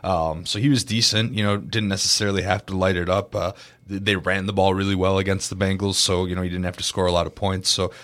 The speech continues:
there's something there. Obviously, he's coming off the worst game of the season, so you definitely wanna, you know, confirm his health. He was kinda questionable going into the game, and now, you know, he, I mean, he at least played like someone that was hurt, so, so we don't know there. I think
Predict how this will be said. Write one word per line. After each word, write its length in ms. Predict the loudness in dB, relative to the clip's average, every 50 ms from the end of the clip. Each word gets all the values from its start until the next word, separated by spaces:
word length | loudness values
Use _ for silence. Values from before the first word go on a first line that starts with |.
| -14 -10
there's 160 | -6 -2 0
something 360 | 2 2 0 0 -4 -8 -4
there. 180 | 0 2 4 4
Obviously, 360 | 4 2 2 -2 -2 -2 -2
he's 160 | -2 -2 -4
coming 260 | -2 0 0 2 2 2
off 220 | 2 2 0 0
the 80 | -4 -4
worst 280 | -2 -2 -2 -2 -2
game 160 | -4 -4 -2
of 120 | -2 -4 -4
the 40 | -4
season, 380 | -2 -2 -2 -2 -2 -2 -2
so 160 | -2 -2 -2
you 60 | -2 0
definitely 340 | -2 -2 -2 -4 -6 -4
wanna, 240 | -4 -2 -2 -4 -4 -8 -14 -20 -8 -4
you 80 | -2
know, 80 | -2 -2
confirm 420 | -2 -6 -10 -2 0 0 0 2
his 140 | -2 -4 -6
health. 400 | -4 0 0 2 2 2 0 -4
He 80 | -8 -10
was 100 | -10 -8
kinda 220 | -6 -6 -6 -6
questionable 480 | -4 -2 -2 -2 -2 -2 -2 0 0 2
going 260 | 2 4 4 4 2
into 200 | 2 0 0 0
the 80 | -2 0
game, 340 | 0 0 0 0 0 0 -2
and 100 | -2 -2
now, 420 | -2 -2 -2 -2 -2 -2 -4 -6 -10 -16 -20 -20 -12 -6
you 80 | -4
know, 140 | -2 -2 0
he, 200 | -2 -2 -2 -2
I 60 | 0
mean, 300 | -2 -2 -2 -4 -4 -6
he 100 | -4 -6
at 80 | -4 -4
least 180 | -4 -6 -6
played 220 | -2 0 0 0 2
like 160 | 0 0 0
someone 300 | 0 -2 -2 -2 -2 -4
that 120 | -4 -4
was 140 | -2 -2 -2
hurt, 240 | -2 -2 -2 -2 -2
so, 260 | -2 -2 -2 -2 -2
so 160 | -4 -4 -2
we 80 | 0 0
don't 200 | 0 0 0 0
know 100 | -2 -2
there. 300 | -2 -2 0 0 0 0 -2 -8 -14 -18 -8 -4
I 80 | -4 -4
think 480 | -4 -4 -2 0 0 0 -2 -6 -12